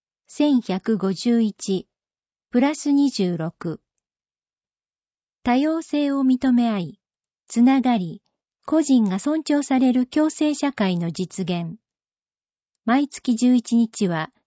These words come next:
人権を確かめ合う日。点字と声による生駒町も発行しています。詳しくは障害福祉課、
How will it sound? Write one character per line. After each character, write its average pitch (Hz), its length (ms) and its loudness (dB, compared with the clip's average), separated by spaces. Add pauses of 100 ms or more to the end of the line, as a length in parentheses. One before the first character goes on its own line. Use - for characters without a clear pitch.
人 277 260 2
権 277 300 2
を 254 100 4
確 - 280 -4
か 233 140 2
め 220 160 4
合 185 120 0
う 180 40 -4
日。 - 360 -12 (1500)
点 302 240 2
字 277 160 -2
と 294 160 -2
声 269 260 2
に 185 160 0
よ 175 140 -4
る 160 180 -6 (200)
生 202 140 -6
駒 294 300 4
町 - 160 -6
も 170 140 -2
発 202 320 -6
行 214 160 0
し - 120 -8
て 196 120 -2
い 185 120 0
ま 175 140 -4
す。 - 200 -18 (920)
詳 262 220 4
し - 160 -8
く - 140 -8
は 185 280 -2
障 294 300 0
害 294 220 0
福 - 220 -6
祉 - 200 -12
課、 208 240 -4